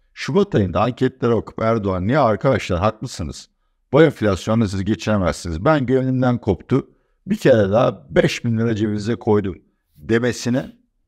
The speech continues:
hiç de şaşırtıcı bulmam. İşte o zaman ekonomi etkiler. Bu haliyle aday etkiler. Ekonomi ikinci plan. Ekonomi zaten şu andaki haliyle, e, yani A K P'ye oy vermeyenlerin birinci kaygısı.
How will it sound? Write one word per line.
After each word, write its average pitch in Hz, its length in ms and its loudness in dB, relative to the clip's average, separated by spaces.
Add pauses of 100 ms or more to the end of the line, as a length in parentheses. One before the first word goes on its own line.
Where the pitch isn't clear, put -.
(400)
hiç - 240 0
de 147 80 4
şaşırtıcı 104 600 0
bulmam. 87 340 -2
İşte 82 220 -4
o 165 80 6
zaman 147 260 2
ekonomi 101 440 2
etkiler. 64 380 -6 (540)
Bu 180 140 4
haliyle 123 360 2
aday 104 320 2
etkiler. 101 400 -4
Ekonomi 113 640 -2
ikinci 101 540 0
plan. 80 240 -2
Ekonomi 143 520 0 (440)
zaten 127 440 0
şu 131 220 0
andaki 95 400 0
haliyle, 90 680 -2 (500)
e, 95 120 -4
yani 87 460 -2
A 98 220 -2
K 110 240 -2
P'ye 107 200 2
oy 101 260 0
vermeyenlerin 90 680 0
birinci 80 280 -4
kaygısı. - 460 -10